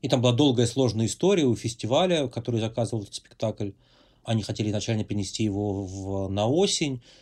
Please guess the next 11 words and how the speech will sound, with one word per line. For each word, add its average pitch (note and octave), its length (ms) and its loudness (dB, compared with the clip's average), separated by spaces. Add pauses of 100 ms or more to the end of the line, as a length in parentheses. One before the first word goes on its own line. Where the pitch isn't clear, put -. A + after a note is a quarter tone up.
(140)
но A2+ 100 2
в G#2 80 0
итоге C#3 280 0
решили, C#3 400 0
что - 180 -4
вот G#2 120 -6
всё-таки A#2+ 260 -6
сделают A#2 320 -2
онлайн-версию, G#2+ 1040 -2 (580)
а, F#2+ 120 -8
фестиваля C#3+ 680 0